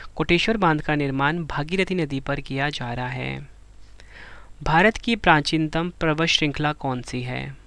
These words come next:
भारत की प्राचीनतम पर्वत श्रृंखला है अरावली पर्वत श्रृंखला। ये विश्व की भी सबसे पुरानी पर्वत श्रृंखला है। नाम क्या है? भारत की अरावली पर्वत श्रृंखला। टुंड्रा प्रदेश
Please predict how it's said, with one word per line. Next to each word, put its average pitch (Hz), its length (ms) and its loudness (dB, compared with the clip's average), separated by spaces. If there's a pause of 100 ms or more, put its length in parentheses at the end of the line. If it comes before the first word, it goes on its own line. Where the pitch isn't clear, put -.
(140)
भारत 143 300 -2
की - 180 -4
प्राचीनतम 143 540 -2
पर्वत 147 200 -2
श्रृंखला 143 420 -2
है 151 240 -2 (380)
अरावली 170 540 4
पर्वत 147 380 -4
श्रृंखला। 127 640 -2
ये 139 140 -4
विश्व 156 320 0
की 180 160 2
भी 180 100 0
सबसे 160 340 -2
पुरानी 143 360 -2
पर्वत 139 280 -4
श्रृंखला 131 460 -6
है। 131 200 -6
नाम 139 260 -2
क्या 156 200 0
है? 170 200 0 (400)
भारत 160 340 2
की 196 220 0
अरावली 147 640 0
पर्वत 143 400 -4
श्रृंखला। 127 680 -2 (760)
टुंड्रा 190 360 4
प्रदेश 165 540 2